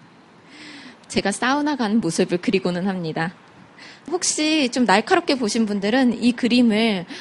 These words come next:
어디서 보셨다라고 생각하실 수도 있어요. 지하철 스크린도어 역사에도 설치가 되었었고요.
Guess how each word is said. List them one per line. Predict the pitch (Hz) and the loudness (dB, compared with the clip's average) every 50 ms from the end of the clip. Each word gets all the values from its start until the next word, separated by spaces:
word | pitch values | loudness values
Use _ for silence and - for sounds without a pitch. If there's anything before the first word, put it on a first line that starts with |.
| 247 - | -10 -4
어디서 | - 196 196 - 208 | -2 -2 0 0 -2
보셨다라고 | - - 220 - 262 247 - - - 226 220 220 202 180 - | 0 2 2 2 2 0 0 2 2 2 4 4 2 2 0
생각하실 | 214 277 277 294 302 - 277 233 - 226 | 0 0 0 0 0 0 -2 -2 -2 -4
수도 | - - - 165 | -6 -6 -8 -8
있어요. | 156 - - - 160 156 151 - - - - - | -8 -8 -6 -8 -6 -6 -6 -8 -12 -18 -20 -12
지하철 | - - - 233 226 226 - - 277 247 247 | -8 -2 2 4 2 2 2 0 -2 -2 -2
스크린도어 | - - - - 359 339 339 320 285 277 254 214 | -2 -6 -4 -4 -4 -4 -4 -4 -2 -2 0 0
역사에도 | 165 156 - - - 220 202 202 196 - 202 | 0 -2 -2 -4 -6 -4 -4 -4 -4 -6 -6
설치가 | - 262 262 - - 277 220 | -6 -6 -6 -6 -6 -6 -6
되었었고요. | 208 - 175 170 170 175 - 180 - - - 185 220 285 | -4 -4 -6 -6 -8 -8 -12 -14 -14 -8 -6 -4 -4 -4